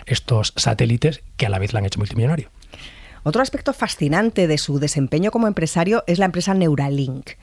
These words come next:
Speaker 2: que, por cierto, también está inspirada en los libros de la cultura de Ian Banks que mencionábamos más arriba.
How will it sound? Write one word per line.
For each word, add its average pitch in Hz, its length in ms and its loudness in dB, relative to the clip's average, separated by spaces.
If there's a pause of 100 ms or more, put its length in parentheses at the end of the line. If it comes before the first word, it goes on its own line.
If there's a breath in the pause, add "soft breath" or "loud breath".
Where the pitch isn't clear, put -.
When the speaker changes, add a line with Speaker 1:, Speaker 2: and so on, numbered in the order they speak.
(140 soft breath)
Speaker 2:
que, - 120 2
por 143 120 0
cierto, 180 260 2
también 180 280 4
está 185 160 2
inspirada 175 580 2
en 165 140 2
los 151 120 4
libros 156 260 4
de 156 60 4
la 156 60 2
cultura 151 340 2
de 147 120 4
Ian 139 160 2
Banks 160 360 0 (220 loud breath)
que 147 140 2
mencionábamos 139 520 2
más 139 200 -2
arriba. 131 280 -2